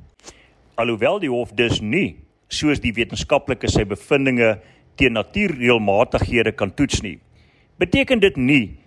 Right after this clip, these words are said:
dat getuienisbeoordeling 'n onwetenskaplike proses of 'n lukrake oe-, aktiwiteit of oefening is nie. Die hof is byvoorbeeld gebonde aan die reëls van logika. Afleidings uit omstandigheidsgetuienis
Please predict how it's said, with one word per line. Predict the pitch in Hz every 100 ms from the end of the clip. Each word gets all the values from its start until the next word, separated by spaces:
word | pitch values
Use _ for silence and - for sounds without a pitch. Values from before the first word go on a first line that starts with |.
| _
dat | 113 110
getuienisbeoordeling | 135 - 165 160 147 135 151 131 113 113 110 107 - _ _ -
'n | 120 120 - -
onwetenskaplike | 175 127 127 - - - 127 123 -
proses | 101 - - 160 117 - - - _ _ _ _
of | 151 -
'n | 139
lukrake | 117 - 143 131 - 143
oe-, | 135 -
aktiwiteit | 110 - 117 117 123 110
of | 113 131
oefening | - 110 104
is | - -
nie. | - _ _ _ _ _ _
Die | 110
hof | 117 196
is | 170
byvoorbeeld | 131 110 147 135 131
gebonde | - 98 107 185 127
aan | 117
die | 107
reëls | 101 110 -
van | 160 143
logika. | 180 196 156 - - _ _ _ _
Afleidings | - 180 - 123 120 120 - -
uit | 117 113
omstandigheidsgetuienis | 92 - - 240 247 - - - - 117 113 107 127